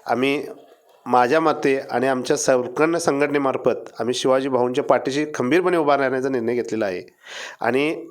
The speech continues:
निर्णयच नाही, तर तो निर्णय त्यांना विजयापर्यंत पोचवायचा, हितपर्यंत आम्ही त्यांची आशा धरली. आणि नक्कीच येणाऱ्या तेवीस तारखेचा रिझल्ट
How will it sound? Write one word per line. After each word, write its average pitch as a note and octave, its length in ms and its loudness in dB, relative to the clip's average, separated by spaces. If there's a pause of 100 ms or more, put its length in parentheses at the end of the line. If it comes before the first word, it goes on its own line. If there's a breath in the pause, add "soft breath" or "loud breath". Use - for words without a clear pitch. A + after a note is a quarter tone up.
(340)
निर्णयच D#3+ 500 4
नाही, D3 220 0 (220)
तर D#3+ 100 4
तो E3+ 340 2
निर्णय F3 280 2
त्यांना E3+ 260 0
विजयापर्यंत F3+ 580 2
पोचवायचा, D#3 580 2 (540 loud breath)
हितपर्यंत F3+ 400 2
आम्ही F3 200 2
त्यांची E3+ 400 0 (520)
आशा C3+ 240 4
धरली. D#3 180 2
आणि D#3 140 2
नक्कीच D#3+ 580 0 (400 loud breath)
येणाऱ्या E3 320 4
तेवीस E3+ 220 4
तारखेचा E3+ 320 4
रिझल्ट D#3+ 340 2